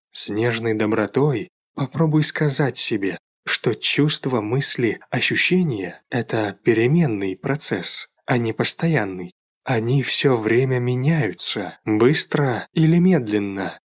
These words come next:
Вдыхай и выдыхай. Просто наблюдай. Осознай, как твои чувства, мысли и ощущения в теле связаны между собой.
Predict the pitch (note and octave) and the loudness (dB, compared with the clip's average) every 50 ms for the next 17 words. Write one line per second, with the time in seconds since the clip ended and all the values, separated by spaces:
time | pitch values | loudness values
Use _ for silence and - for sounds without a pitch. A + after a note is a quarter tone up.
0 | _ _ _ G#2 G2 G2+ G#2 G#2 G#2+ - - - B2 C3+ D3 B2+ G#2 F2+ - _ | _ _ _ -4 -4 -2 0 0 0 0 0 -2 0 0 0 0 0 -4 -8 _
1 | _ _ _ - D#3 D#3+ D3+ D#3+ D#3+ D3 D3+ D#3 D3+ - - A2+ G2 F#2 F2 F2 | _ _ _ 0 0 2 4 4 4 4 4 2 0 -2 -4 -4 -4 -4 -6 -10
2 | - _ _ _ _ - A2+ A2 A#2+ D3+ D#3+ - - - E3 D#3+ D#3+ D#3+ D3+ D#3 | -14 _ _ _ _ 0 2 2 4 4 4 2 2 2 2 2 2 2 2 2
3 | E3 E3 D3+ D3+ D#3+ D3+ A#2+ F#2 F2 - _ _ _ _ _ _ - C#3+ B2 - | 2 2 2 2 2 0 -2 -4 -8 -12 _ _ _ _ _ _ -4 -2 0 0
4 | - C3+ A#2+ A2 A2 B2 C3+ C#3+ B2+ G#2+ F#2 F2+ - - C#3 C3+ - - - B2 | 2 2 0 0 0 0 0 0 0 -2 -4 -6 -4 -6 -6 -6 -6 -8 -6 -2
5 | A2+ A2 G#2 G#2 - - - E3+ E3+ - - - A2+ G2 F#2 F2 - - _ _ | 0 0 0 0 -2 0 0 2 2 0 0 0 -2 -4 -4 -6 -8 -14 _ _
6 | _ - G2+ G#2+ C3 D#3 D#3 - - - D3 C#3+ C#3 - - A#2+ A2 G#2 G2+ F2+ | _ -4 0 0 2 2 2 0 0 0 0 0 -2 -2 -2 -2 0 0 0 0
7 | - - G#2 - - - A#2+ A2+ G#2+ G#2+ G2+ G2+ F#2 - - - - D#3 E3 F3+ | 0 0 0 0 2 2 2 2 2 0 0 -2 -2 -4 -4 -2 0 2 2 4
8 | D#3+ B2 G2+ - - - _ - - - - G2+ F#2+ G#2+ A#2 C3 B2+ C3 B2+ B2+ | 2 2 0 -2 -6 -12 _ -2 -2 -2 0 0 -2 0 0 0 0 0 0 0
9 | B2 B2 B2 A#2+ B2 A#2+ B2 A#2+ - - - D#3 D#3 C#3+ A#2 G2 F2+ F2 | 0 0 0 0 0 0 2 2 2 2 2 0 0 0 -2 -2 -4 -8